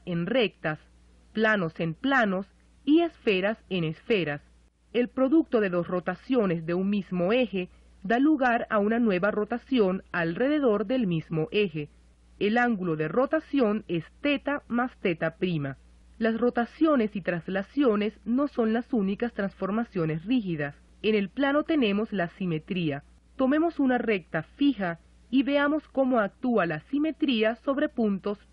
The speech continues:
P, Q y R. El punto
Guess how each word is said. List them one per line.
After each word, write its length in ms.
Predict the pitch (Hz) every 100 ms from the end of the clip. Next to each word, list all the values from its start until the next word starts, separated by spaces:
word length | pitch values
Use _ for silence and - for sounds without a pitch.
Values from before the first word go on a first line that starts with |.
| -
P, 320 | 190 190 240 _ -
Q 300 | 185 165 -
y 180 | 196 240
R. 320 | 269 185 151 - _ _ _ -
El 180 | 240 -
punto 460 | 320 330 339 330